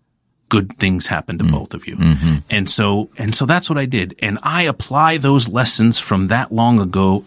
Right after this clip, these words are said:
Speaker 1: even to my practice today. Um, and,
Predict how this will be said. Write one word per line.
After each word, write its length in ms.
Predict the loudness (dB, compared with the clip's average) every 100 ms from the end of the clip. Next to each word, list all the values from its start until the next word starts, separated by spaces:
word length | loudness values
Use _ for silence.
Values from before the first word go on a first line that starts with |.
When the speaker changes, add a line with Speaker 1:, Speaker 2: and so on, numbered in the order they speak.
| _
Speaker 1:
even 320 | 0 2 2 4
to 100 | 2
my 200 | 2 -2
practice 500 | -4 -6 -6 -8 -8
today. 540 | -6 -4 -2 -4 -6 -14 -20 -20 -20 -20 -16 -4
Um, 400 | -2 -2 -4 -6 -4
and, 460 | -2 2 2 0